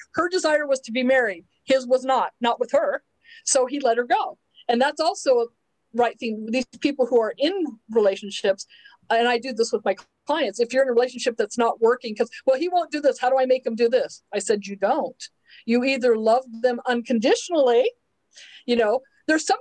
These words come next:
conditions in love relationships, yes, like, you want them to, uh, you know, be with you. But if they're not, well, then how much is that a love con-, you know, their unconditional love for you is not unconditional,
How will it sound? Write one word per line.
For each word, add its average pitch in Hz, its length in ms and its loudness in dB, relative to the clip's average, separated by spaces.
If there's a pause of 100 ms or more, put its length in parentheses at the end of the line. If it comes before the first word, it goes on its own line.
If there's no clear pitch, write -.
conditions 285 480 0
in 226 100 2
love 196 220 2
relationships, 180 680 -4
yes, - 380 -2
like, 196 200 -2
you 220 140 -2
want 208 300 -2
them 202 180 -4
to, 190 400 -2
uh, 175 160 -2 (200)
you 233 140 0
know, 175 300 0
be 240 140 0
with 240 320 -2
you. 196 260 2 (420)
But 240 140 -2
if 302 160 -4
they're 254 200 2
not, 285 420 -4 (540)
well, 233 420 2 (100)
then 233 460 -2
how 247 200 -2
much 262 200 0
is 233 100 -4
that 233 160 2
a - 20 -4
love 240 260 -2
con-, 226 200 -4
you 240 120 -2
know, 214 120 0
their 247 260 4
unconditional 247 540 -2
love 226 160 0
for 233 100 -10
you 240 140 -2
is 220 80 0
not 214 180 2
unconditional, 208 680 -2